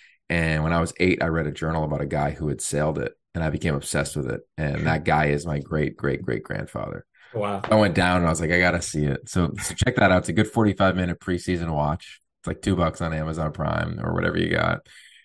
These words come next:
Speaker 1: And then, uh, then my book, Five Star Q B, has been really fun 'cause, uh, we talked about that last year. Um, that's been out, and it's really cool to see it keep growing,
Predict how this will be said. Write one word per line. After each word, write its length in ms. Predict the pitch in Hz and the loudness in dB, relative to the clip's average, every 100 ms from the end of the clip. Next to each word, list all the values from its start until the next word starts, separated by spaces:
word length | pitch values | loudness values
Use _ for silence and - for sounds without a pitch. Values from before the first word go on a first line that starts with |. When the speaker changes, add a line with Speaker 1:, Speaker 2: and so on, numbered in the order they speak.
| _ | _
Speaker 1:
And 120 | 92 | 2
then, 240 | 92 90 87 | 6 6 6
uh, 360 | 85 82 - - - | 4 2 -2 -6 -8
then 120 | 87 | -2
my 200 | 98 95 | 2 4
book, 180 | 92 117 | 4 2
Five 260 | - 92 90 | 4 4 4
Star 160 | 101 | -2
Q 220 | 95 101 | -2 -2
B, 100 | 92 90 | 0 0
has 80 | |
been 120 | 82 78 | 0 -4
really 300 | 78 76 78 | -4 -4 -4
fun 360 | - 73 71 - _ _ _ _ - | -4 -6 -6 -14 _ _ _ _ -6
'cause, 300 | 82 80 80 | -2 0 0
uh, 120 | 78 | 0
we 80 | 80 | 0
talked 160 | 85 | 0
about 120 | 82 80 | 0 0
that 100 | 64 | 2
last 340 | 78 80 - | 2 0 -2
year. 300 | 85 78 76 - | -2 0 -4 -4
Um, 380 | 80 76 76 | -2 0 0
that's 200 | 82 92 | 0 0
been 140 | - 87 | 0 0
out, 320 | 82 80 - _ _ _ | 2 0 -2 _ _ _
and 100 | 85 | -8
it's 100 | 85 | -6
really 340 | 95 101 101 90 | 0 4 4 4
cool 220 | - 90 | 2 0
to 80 | 80 | 0
see 240 | - 85 | 0 2
it 120 | 78 | 0
keep 200 | - 85 | 0 -6
growing, 640 | 78 82 82 82 82 80 | -2 0 0 0 0 -4